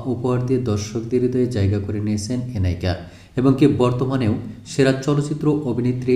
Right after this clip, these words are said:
হিসেবেও নিজের স্টারডম ধরে রেখেছেন। আর তাই চিত্রনায়িকা শবনম ইয়াসমিন বুবলির ছবি কিংবা ভিডিও সোশ্যাল মিডিয়ায় প্রকাশের সঙ্গে সঙ্গে নাটাগরিকরাও হুমড়ি খেয়ে পড়েন।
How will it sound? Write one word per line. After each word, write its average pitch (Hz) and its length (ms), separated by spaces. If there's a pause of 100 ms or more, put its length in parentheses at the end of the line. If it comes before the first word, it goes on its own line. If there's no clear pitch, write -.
হিসেবেও 123 400 (160)
নিজের 131 280 (260)
স্টারডম 139 460 (100)
ধরে 92 220
রেখেছেন। 95 380 (760)
আর 127 320
তাই 147 140 (140)
চিত্রনায়িকা 156 520
শবনম 127 440
ইয়াসমিন 131 400
বুবলির 135 360
ছবি 113 220
কিংবা 123 400
ভিডিও 104 380
সোশ্যাল - 480
মিডিয়ায় 131 260
প্রকাশের 104 500
সঙ্গে 123 240
সঙ্গে 127 260
নাটাগরিকরাও 123 800
হুমড়ি 92 260
খেয়ে 92 200
পড়েন। 98 220